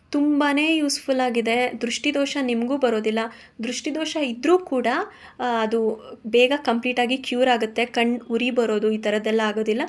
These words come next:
ತುಂಬ ಚೆನ್ನಾಗಿ ನಿದ್ರೆ ಕೂಡ ಬರುತ್ತೆ. ಅದರಲ್ಲೂ ಈಗ ಹುಟ್ಟಿರುವಂಥ ಮಕ್ಕಳಿಗಂತೂ ಅದ್ಭುತವಾದಂತಹ ಕಾಡಿಗೆ ಅಂತಾನೆ ಹೇಳ್ಬೋದು.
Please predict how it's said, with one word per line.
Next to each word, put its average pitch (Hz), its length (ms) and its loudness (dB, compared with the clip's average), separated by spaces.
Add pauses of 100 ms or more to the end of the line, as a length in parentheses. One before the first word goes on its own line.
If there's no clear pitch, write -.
(280)
ತುಂಬ 277 200 2
ಚೆನ್ನಾಗಿ 277 420 0
ನಿದ್ರೆ 254 400 2
ಕೂಡ 226 300 0
ಬರುತ್ತೆ. 208 800 -4
ಅದರಲ್ಲೂ 262 460 2
ಈಗ 277 220 0
ಹುಟ್ಟಿರುವಂಥ 262 600 0
ಮಕ್ಕಳಿಗಂತೂ 226 840 0
ಅದ್ಭುತವಾದಂತಹ 262 1080 -2
ಕಾಡಿಗೆ 226 460 -2
ಅಂತಾನೆ 214 400 -2
ಹೇಳ್ಬೋದು. 208 360 -2